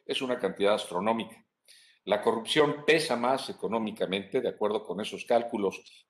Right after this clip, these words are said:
universales, específicamente que lo que pesaba hace dos años, el cambio climático, que le costaba a la humanidad el cuatro por ciento del Producto Interno Bruto del mundo, o el terrorismo, que costaba el tres por ciento, o la pobreza, que equivalía al tres por ciento.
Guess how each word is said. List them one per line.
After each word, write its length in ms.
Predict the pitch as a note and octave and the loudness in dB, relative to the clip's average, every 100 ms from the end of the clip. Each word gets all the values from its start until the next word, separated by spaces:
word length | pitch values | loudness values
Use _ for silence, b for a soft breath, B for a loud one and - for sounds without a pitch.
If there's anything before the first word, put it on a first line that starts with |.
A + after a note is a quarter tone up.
| - | -4
universales, 840 | C3+ D#3 C#3+ F#2+ A2+ G#2 A#2 A#2 | 0 2 2 2 4 4 4 0
específicamente 960 | G#2+ - F#3 C3+ B2+ A#2+ G#2 B2+ - - | -6 -6 -6 -4 -6 0 0 0 -4 -4
que 100 | F#2+ | -4
lo 100 | F2+ | -4
que 80 | - | -6
pesaba 400 | F#2+ A#2 B2 A#2 | -2 4 6 6
hace 140 | A#2 | 2
dos 160 | A2+ A#2+ | -2 0
años, 320 | C3 B2+ - b b b - | 0 0 -4 b b b 0
el 180 | B2 - | 0 4
cambio 320 | C3+ C#3 C3+ | 2 2 -4
climático, 640 | A2+ B2+ G3+ A#3 - - | 0 2 2 0 -8 -12
que 80 | F2+ | -12
le 120 | E2 | -10
costaba 340 | G2 - A#2+ | -10 2 4
a 20 | A#2 | 4
la 80 | |
humanidad 400 | G2+ F#2+ G2+ B2 | 2 -2 4 6
el 140 | B2 - | 4 6
cuatro 360 | C3+ C3+ C3 | 4 4 -2
por 140 | G#2+ - | -6 -4
ciento 280 | C3+ B2+ G2+ | -4 -2 -6
del 100 | - | -4
Producto 580 | G2 B2 - C3 - B B B - | -4 -4 2 2 2 B B B -4
Interno 540 | C3 - C#3+ C#3 B2 | -2 2 2 4 0
Bruto 340 | C3 C3+ C#3 | 0 0 2
del 240 | B2+ C#3 C#3+ | 6 4 4
mundo, 560 | E3 F3+ - - _ _ _ _ _ _ _ - | 2 2 0 -8 _ _ _ _ _ _ _ 4
o 140 | C3+ | 6
el 120 | B2 - | 6 4
terrorismo, 720 | A#2 A#2 C#3+ F#3+ D#3 A2 - | 4 6 4 2 2 -4 -4
que 140 | - | -6
costaba 340 | G#2 - B2+ B2 | -6 2 4 4
el 120 | G2+ | 4
tres 240 | C3 C3 | 4 4
por 180 | - G#2 | 2 0
ciento, 480 | C#3 D3+ D#3 - - B - | 0 -2 0 -4 -4 B 4
o 120 | C#3+ | 6
la 200 | C3+ - | 8 6
pobreza, 560 | C3 A#2+ D3+ F3 A#2 - | 4 6 4 4 0 -2
que 80 | F#2+ | -12
equivalía 480 | - F#2+ G#2 B2 | -8 -2 0 2
al 100 | C3 | 2
tres 200 | B2 B2+ | 2 -2
por 160 | - A#2+ | -2 -2
ciento. 280 | C#3 C3 | -2 -6